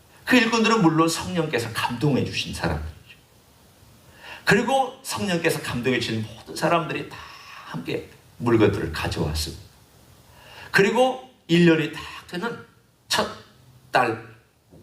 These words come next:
첫째 날 성막을 딱 세우고 모든 물품을 갖추었습니다. 그랬더니 여호와께서 너무 마음이 기쁘셔서 그 성막 안에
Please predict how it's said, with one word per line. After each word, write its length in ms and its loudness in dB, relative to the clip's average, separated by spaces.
첫째 380 0
날 180 -10
성막을 540 -4
딱 260 -10
세우고 440 0
모든 460 4
물품을 460 0
갖추었습니다. 720 -6
그랬더니 420 2
여호와께서 640 -2
너무 140 -4
마음이 360 0
기쁘셔서 640 -10
그 260 0
성막 400 0
안에 220 -4